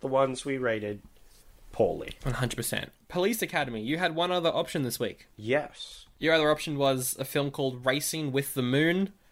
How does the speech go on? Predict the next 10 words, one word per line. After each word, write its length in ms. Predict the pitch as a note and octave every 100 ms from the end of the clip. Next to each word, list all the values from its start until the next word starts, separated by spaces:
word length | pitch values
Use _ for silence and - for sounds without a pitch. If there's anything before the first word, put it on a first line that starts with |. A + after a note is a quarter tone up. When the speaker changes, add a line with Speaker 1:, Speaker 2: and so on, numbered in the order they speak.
| _ _ _ -
Speaker 2:
Uh, 280 | B2 A#2+ D3+
it's 100 | C#3+
Speaker 1:
Mm. 60 |
Speaker 2:
about 320 | F#2+ C3+ A#2+
Sean 360 | - E3+ D#3 C#3
Penn 560 | - D#3+ D#3+ E3 D#3+ -
and 180 | B2+ C3
Nicolas 380 | D3 - C3+ C3+
Cage. 480 | - C3+ C3+ C3 -
They, 460 | B2 B2+ A2+ A2